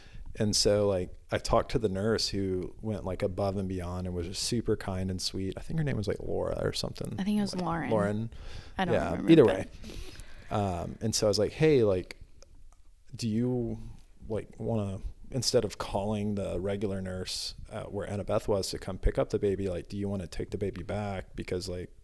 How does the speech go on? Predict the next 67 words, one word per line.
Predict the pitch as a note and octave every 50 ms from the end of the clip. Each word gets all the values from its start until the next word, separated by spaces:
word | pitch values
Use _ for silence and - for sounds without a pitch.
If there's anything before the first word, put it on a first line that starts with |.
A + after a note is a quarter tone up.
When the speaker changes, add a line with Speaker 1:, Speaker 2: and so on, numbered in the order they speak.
| - -
Speaker 1:
to | - - A#2+
me, | A#2 B2 D3 E3 D3 B2
I | A2
was | G2+ G2 -
like, | G2+ F2+ - - - -
"You're | A#2+ A2+
taking | - - B2 A#2+ - A2+ G#2+
a | F#2 A2+
healthy | - - A2 - - G2+
baby | F#2 F#2+ F2+ F#2+ F#2+
back | - F#2+ F2+ - -
to | -
Speaker 2:
Yeah, | B3+ - - - - F#3+
Speaker 1:
mom." | F#3+ - F#3
Speaker 2:
and | G#3 G#3 G3 -
she | - - G#3+ G3+ G3 G3 F#3+
said | F#3+ - F#3+ F#3 F3+
she | - -
doesn't | F#3 F#3+ F3+ F3+ F#3 E3+
get | E3+ E3 -
to | - -
do | - F#3 F3
that | - G2+ G2+ G#2
a | G#2
lot, | G#2 G#2+ G#2 A2+ A2 - -
Speaker 1:
Yeah, | - A#2 G#2+ G2 F#2 - G#2
Speaker 2:
so. | G#2
Speaker 1:
so | - - A2 G#2
that | G2+ A#2+ A#2+ -
was | A#2 -
cool. | - - A2 G#2+ G#2
But | G#2 C3 B2+
it | B2
was | A#2 A2
also | A#2+ A#2 A#2 - C3+ B2
funny | - B2 A#2+ C3 C#3
because | C#3+ C3+ - B2 G#2+
she | - - A#2
was | G2 F#2+
like, | G2+ F#2+ - -
"I | - A2+ C3+
actually | E3+ F#3+ F#3 - F3+ E3
don't | C3 A#2+ A#2 C3
know | C#3 C3
where | C3 B2+ B2
I'm | A2+ G#2+ G#2+ G#2+
going." | G#2+ G#2+ G#2 G#2+ G#2 G2
Speaker 2:
<laughs> | A2+ -
Speaker 1:
And | A#3 - G#3 A#2+ A#2+
I | A#2+
was | A2
Speaker 2:
Yeah. | -
Speaker 1:
like, | A#2 A2 -
"I | D#3+
think | F3 - C#4+ D4 B3+ F3
it's | D3+ D3 E3
this | F#3 G3+ - -
way." | D#3+ C#3+ C3 B2
So | - -
we're, | B2+ C3
like, | C3 B2+ A2+ -
kind | - D3 C#3
of | A#2+ G#2+
wandering | G#2 G#2+ A2 A2+ A#2 A#2+ A#2+ A#2+
around | A#2+ A#2+ A#2 A2+ A2
the | G#2
hospital, | F#2+ A2 G#2+ G#2+ - - - A#2+ A#2 A#2 A2+ A#2+ A#2+ A#2+ A#2 -